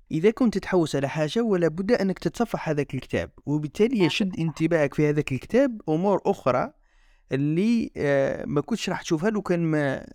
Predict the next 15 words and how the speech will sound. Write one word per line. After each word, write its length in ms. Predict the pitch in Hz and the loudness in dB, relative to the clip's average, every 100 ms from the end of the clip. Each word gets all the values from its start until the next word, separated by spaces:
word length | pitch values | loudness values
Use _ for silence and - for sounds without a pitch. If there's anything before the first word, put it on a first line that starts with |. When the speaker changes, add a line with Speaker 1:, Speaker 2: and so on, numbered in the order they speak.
| - - - | -18 -16 -4
Speaker 1:
أث-، 180 | 139 170 | -4 -2
يعني 540 | 95 131 - 131 139 | -2 -2 -2 -2 0
ما، 300 | 139 139 135 - _ _ _ | 0 -2 -4 -10 _ _ _
آه، 260 | 110 95 101 | -2 0 0
كانش 380 | - 185 180 139 | 0 0 0 -2
عليك 300 | 147 190 - | -4 -2 0
أنك 180 | 165 147 | -2 -2
تجيب 260 | 151 185 | -2 0
هذاك 280 | 180 170 - | 2 0 -2
الكتاب. 360 | - - 117 - - - _ _ _ _ _ _ - | -10 -2 -2 -2 -14 -20 _ _ _ _ _ _ -6
اليوم، 560 | 156 262 285 160 220 - _ - _ _ _ _ _ 135 | 0 2 2 2 -2 -8 _ -20 _ _ _ _ _ 2
آه، 220 | 127 - | 2 0
كاين 300 | 165 220 196 | 0 2 2
ناس 460 | 170 190 254 - | 2 2 0 -2
نعرفهم 640 | 156 135 180 - 147 247 | -4 -2 -2 -2 -2 -2